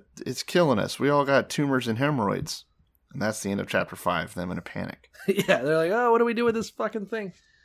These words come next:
Speaker 2: Um, yeah. F-, uh, "Deadly destruction, hand of God upon them, and the men who did not die were stricken with tumors, and the cry of the city went up to heaven." So I, I'm assuming he's not maintaining No Nut November.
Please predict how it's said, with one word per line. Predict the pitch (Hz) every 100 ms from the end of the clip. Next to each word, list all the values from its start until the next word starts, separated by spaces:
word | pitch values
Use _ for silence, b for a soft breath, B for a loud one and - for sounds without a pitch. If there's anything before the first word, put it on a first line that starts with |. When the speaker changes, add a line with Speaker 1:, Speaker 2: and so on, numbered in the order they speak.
| _ _ _ _ _ _ _ _ _ _ _ b b b b b b b b b b b
Speaker 2:
Um, | 117 113 110 107 107 _ _ -
yeah. | 147 135 104 90
F-, | - - -
uh, | 139 123
"Deadly | 127 170 175
destruction, | 165 160 170 156 - 156 151
hand | 127 156
of | 156
God | 143 147 147
upon | 143 147 139
them, | 139 135 135
and | 127
the |
men | 135 147
who | 143
did | 139
not | 139 131
die | 131 127
were | 123 120
stricken | - - 156 - 170 143
with | 139
tumors, | - 180 156 104 110 - - _ _ _ _ _ -
and | 120 120
the |
cry | - - 139
of | 143 131
the |
city | 131 - 131
went | 123 123
up | 123
to | -
heaven." | 113 117 101 90
So | 120 113
I, | 107 139
I'm | 190
assuming | 151 - 160 135
he's | 127 131 107 - -
not | 107 120 135 135 -
maintaining | 113 110 120 110 104
No | 107
Nut | 107 101
November. | 98 98 104 95 90